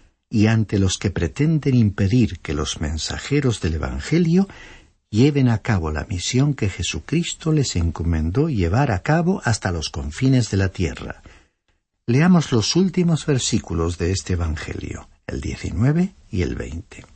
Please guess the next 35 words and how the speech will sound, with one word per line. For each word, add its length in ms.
Entonces 760
el 120
Señor 380
Jesús, 680
después 460
de 120
hablar 360
con 200
ellos, 420
fue 240
recibido 560
en 120
el 120
cielo 400
y 80
se 160
sentó 480
a 60
la 100
diestra 460
de 100
Dios. 400
Y 140
ellos 260
salieron 560
y 60
predicaron 580
por 180
todas 320
partes, 720
colaborando 640
el 80
Señor 420
con 160
ellos 440